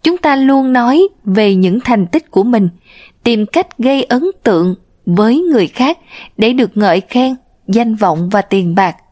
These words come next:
Tâm kiêu mạn khiến ta luôn xem thường người khác vì nghĩ rằng họ không có những phẩm chất tốt đẹp như ta.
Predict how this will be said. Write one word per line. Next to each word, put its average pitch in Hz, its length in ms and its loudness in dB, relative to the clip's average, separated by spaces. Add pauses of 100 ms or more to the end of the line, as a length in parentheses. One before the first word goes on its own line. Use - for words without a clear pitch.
(720)
Tâm 285 180 -2
kiêu 277 240 0
mạn 190 440 0
khiến 269 280 0 (100)
ta 247 120 0
luôn 240 240 0
xem 262 300 -2
thường 214 280 0
người 190 160 2
khác 294 300 -2 (460)
vì 226 220 0
nghĩ 208 320 2
rằng 240 300 0 (240)
họ 196 320 0
không 277 280 -4
có 339 100 0
những 240 260 0
phẩm 208 260 -2
chất - 360 -4
tốt 370 240 0
đẹp 220 260 -2
như 240 160 2
ta. 254 280 0